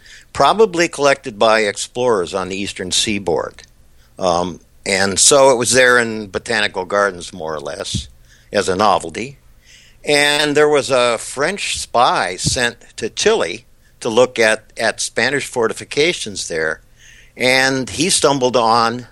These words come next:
the strawberries that, that the Mapuches had domesticated, thought they were unusually large compared to what was in Europe at the time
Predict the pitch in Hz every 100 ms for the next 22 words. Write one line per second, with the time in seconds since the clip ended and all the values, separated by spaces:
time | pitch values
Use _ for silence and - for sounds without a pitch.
0 | - 104 - 107 110 110 101 101 90 -
1 | 98 - _ 107 95 - 107 92 95 92
2 | 95 135 160 190 - 85 87 90 82 -
3 | - 90 78 113 - - - - - 139
4 | 135 135 131 127 120 117 - 110 107 107
5 | 127 143 120 113 101 110 117 90 110 -
6 | - 92 117 101 98 101 92 92 - -
7 | 95 92 107 98 87 - - 90 85 87
8 | 90